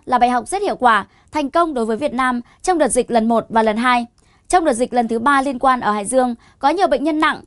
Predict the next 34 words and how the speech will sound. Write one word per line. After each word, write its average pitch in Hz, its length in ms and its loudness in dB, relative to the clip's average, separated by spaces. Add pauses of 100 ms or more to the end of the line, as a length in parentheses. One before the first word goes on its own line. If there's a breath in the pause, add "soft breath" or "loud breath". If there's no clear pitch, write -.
(180)
nhưng 349 160 -2
chúng 262 140 -6
tôi 330 180 0
đã 247 100 -2
điều 269 160 -2
trị 262 180 -8
thành 226 180 -4
công, 262 280 0 (160)
không 359 240 -2
có 226 200 2
trường 277 160 -6
hợp 240 160 0
nào 226 240 0
tử 214 160 -4
vong, 247 260 2 (240)
ông 262 180 -4
Long 233 180 -2
nói. 233 340 0 (640)
Đợt 294 140 4
dịch 269 200 0
lần 269 160 0
một 269 100 2
tại 240 200 2
Việt 240 140 -2
Nam 277 280 -2 (180 soft breath)
xảy 285 200 4
ra 339 160 4
vào 302 120 0
tháng 226 200 -2
một, 285 140 2
tháng 233 160 -4
hai 277 240 0
năm 254 120 -2
ngoái 247 360 2